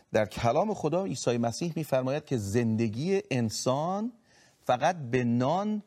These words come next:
بستگی نداره، بلکه به هر کلامی که از دهان خدا صادر می‌شه.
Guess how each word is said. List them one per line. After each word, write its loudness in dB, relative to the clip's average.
بستگی 0
نداره، 0
بلکه -2
به 0
هر 0
کلامی -2
که -2
از -4
دهان 0
خدا 0
صادر -6
می‌شه. -10